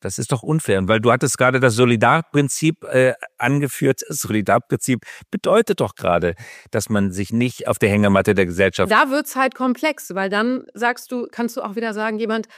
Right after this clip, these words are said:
Speaker 2: der dreißigtausend Schritte am Tag macht und noch Kitesurft und noch Ski fährt und sich einen ganz krassen Job aufbürdet, wo er fünf Stunden schläft. Frag, kannst du mal mit den,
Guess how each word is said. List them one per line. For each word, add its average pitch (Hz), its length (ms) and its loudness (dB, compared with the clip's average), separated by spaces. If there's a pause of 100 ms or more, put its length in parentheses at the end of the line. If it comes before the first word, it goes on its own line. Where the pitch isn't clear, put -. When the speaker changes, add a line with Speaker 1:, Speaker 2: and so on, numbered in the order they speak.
(120)
Speaker 2:
der 202 100 -4
dreißigtausend 240 680 0
Schritte 247 280 -4
am 180 120 -8
Tag 175 240 -10
macht 160 240 -10
und 277 160 2
noch 285 140 0
Kitesurft 233 580 -2
und 277 180 0
noch 269 140 0
Ski 262 240 -2
fährt 160 260 -4 (320)
und 302 480 2
sich 247 440 -2
einen 240 460 2
ganz 247 360 0
krassen 247 640 -4
Job 202 340 -2
aufbürdet, 202 800 0 (240)
wo 208 80 0
er 214 120 2
fünf 294 260 0
Stunden 247 320 -2
schläft. 254 560 -4
Frag, 247 400 0
kannst 254 260 -4
du 277 60 0
mal 254 160 2
mit 226 180 2
den, 233 260 2